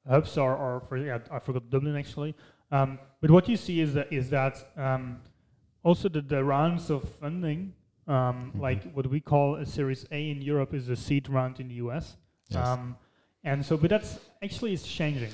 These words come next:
Speaker 1: So that's good. So we're catching up, and you see that also. I think the investment in, Si-, in, in Silicon Valley is slowing down. Um, but yeah, it's, it's something that, um,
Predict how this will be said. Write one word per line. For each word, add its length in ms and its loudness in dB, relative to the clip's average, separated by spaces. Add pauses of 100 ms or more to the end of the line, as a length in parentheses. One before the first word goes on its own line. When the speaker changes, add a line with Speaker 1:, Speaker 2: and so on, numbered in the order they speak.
(100)
Speaker 1:
So 80 -6
that's 180 0
good. 300 2
So 160 -4
we're 160 2
catching 480 -6
up, 200 -4
and 100 -8
you 80 -4
see 220 -6
that 120 -2
also. 300 -4
I 120 -2
think 180 -10
the 80 -10
investment 360 -4
in, 120 -4
Si-, 220 -8
in, 200 -6 (160)
in 100 -18 (180)
Silicon 280 -2
Valley 260 4
is 60 -2
slowing 320 0
down. 320 2 (540)
Um, 380 0 (500)
but 260 2 (280)
yeah, 240 0
it's, 240 -4
it's 220 -6
something 280 2
that, 400 4
um, 460 0